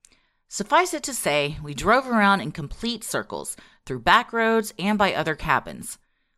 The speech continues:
We finally found what we thought was the trail we were looking for.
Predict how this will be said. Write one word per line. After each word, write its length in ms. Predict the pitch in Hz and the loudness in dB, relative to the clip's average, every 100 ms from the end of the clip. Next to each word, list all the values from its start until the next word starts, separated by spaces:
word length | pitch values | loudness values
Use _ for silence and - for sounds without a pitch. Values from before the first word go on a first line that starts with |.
| - | -14
We 80 | |
finally 480 | 147 - 208 262 294 | -10 2 4 4 -2
found 400 | - 175 151 151 | -2 0 0 -2
what 140 | 143 - | -8 -10
we 80 | |
thought 340 | 131 - 294 - | -2 4 4 2
was 160 | 180 | -4
the 80 | - | -6
trail 340 | - 135 110 135 | -6 -4 -4 -4
we 120 | 143 | -6
were 140 | 160 | -4
looking 280 | 175 202 180 | -4 -4 -6
for. 360 | - 71 - | -4 -6 -6